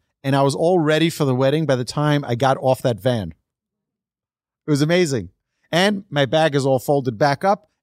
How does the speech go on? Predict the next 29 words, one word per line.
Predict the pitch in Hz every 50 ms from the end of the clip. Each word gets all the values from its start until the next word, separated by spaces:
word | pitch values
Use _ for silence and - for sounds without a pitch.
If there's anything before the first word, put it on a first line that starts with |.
| _ _
and | 151 147 147 151 151 151 135 - - _ _ _
I | -
get | 131 117 139 131
into | 131 117 -
my | 123 117 107
car, | 104 - 156 151 147 151 143 _ _ _ _ _ _ _ _ _
and | - 131 123 123
I | 127 120
get | 98 90 - 156 160 165 165 -
to | - 143
the | 143 135
wedding | 139 143 139 131 113
hall. | 101 98 87 76 - _ _ _ _ _ _ _ _ _ _ _ _ _ _ _ _ _ _ _ _ _ _
And | 143 147 147 147 147 147 127 -
I'm, | 143 139 139 139 - -
I'm, | 131 135 135 135 139 - _
I'm | 135 127 120
bolting | 110 - - 156 160 160 - - 160 147 143
in, | 143 143 143 156 156 - _ _ _ _ _ _ _ _ _ _ _
and | 127 131 131 135 135
I | 131 131 127
give | 117 127 160 156 135
the | 131 147 143 135 147
valet | 131 110 147 143 139 143 147 147 143 143 143
my | 147 143 131 120 120
ticket. | 113 - - 202 190 - 208 196 - - - - _ _ _ _ _ -
I | 127 127 135
run | 139 135 139 151 170 196 202
in, | 185 185 202 233 254 226